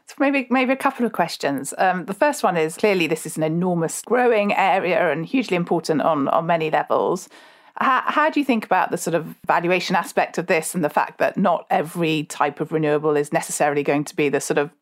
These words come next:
the, the long-term answer? Um, and maybe just a second one from, again, a sort of economic standpoint around the speed of change, the speed with which we come off kind of traditional carbon energy sources.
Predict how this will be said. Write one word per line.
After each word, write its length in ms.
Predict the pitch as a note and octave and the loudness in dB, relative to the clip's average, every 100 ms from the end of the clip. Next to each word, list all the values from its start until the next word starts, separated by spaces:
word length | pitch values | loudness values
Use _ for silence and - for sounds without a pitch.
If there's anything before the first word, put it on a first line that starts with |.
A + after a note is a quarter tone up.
| _ | _
the, 100 | - | -2
the 160 | D#3 - | 0 0
long-term 600 | F3+ G3 F3 - - C#3 | 0 0 0 2 2 2
answer? 600 | B2 G2 - - E2 D#3+ - - - - - - | 2 2 -2 0 2 0 -4 -20 -20 -20 -18 0
Um, 340 | E3 D#3 D#3+ - | 2 2 2 2
and 140 | A3+ | 2
maybe 240 | A#3+ B3 | 2 4
just 240 | A#3+ A#3+ - | 2 0 -2
a 40 | |
second 340 | A3+ A#3 A#3 G3+ | 0 0 2 2
one 180 | E3 | 2
from, 280 | E3 E3 D#3 - - | 0 0 0 -2 -2
again, 280 | F3 F3 D#3 | 0 2 0
a 40 | |
sort 140 | - | -2
of 160 | D#3 - _ - | -6 -6 _ -16
economic 460 | E3+ G#3 G#3+ G#3 | -4 0 2 0
standpoint 680 | - F3 D3+ D3 D#3 C#3 - - | 0 0 2 2 2 0 0 -2
around 440 | D#3+ E3+ E3 D#3 | 0 2 2 0
the 80 | D#3 | -2
speed 560 | - - E3 D#3+ D3 - | -4 -4 -2 0 0 -2
of 120 | - | -6
change, 520 | - B2+ B2+ D3 - | 0 2 2 -2 -4
the 40 | |
speed 460 | E3+ - A3+ G3+ F#3+ | -4 -2 2 2 2
with 160 | E3+ D#3+ | 0 0
which 240 | C#3+ - | -2 -2
we 80 | D3+ | -4
come 240 | - D#3 | 0 2
off 340 | D3 D3+ - - | 2 0 -8 -6
kind 180 | - C#3 | -2 -2
of 60 | - | -4
traditional 560 | - D#3+ F3+ - D#3+ C#3+ | -6 -2 -2 0 0 0
carbon 520 | - D#3 C#3+ C#3+ C#3+ - | 2 0 2 0 -2 0
energy 340 | D3+ D3+ A#2 | 0 0 -2
sources. 680 | - C3 A2+ - F2+ G2 - | -4 -2 -2 0 0 0 -2